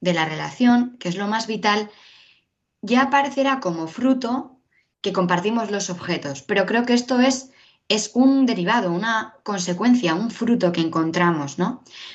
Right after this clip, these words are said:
Porque hay veces que en la educación empezamos al revés. Empezamos diciéndoles que hay que compartir, que sean generosos o que no sean egoístas y tal, y esperamos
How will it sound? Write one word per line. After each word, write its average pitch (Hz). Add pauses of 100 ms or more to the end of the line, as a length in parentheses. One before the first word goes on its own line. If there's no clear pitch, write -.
Porque 196
hay 214
veces 247
que 254
en 247
la 247
educación 247
empezamos 190
al 180
revés. 160 (340)
Empezamos 196
diciéndoles 233
que 143
hay 135
que 156
compartir, 254 (340)
que 175
sean 156
generosos 262
o 269
que 262
no 320
sean 302
egoístas 254 (380)
y 190
tal, 240 (540)
y 214
esperamos 240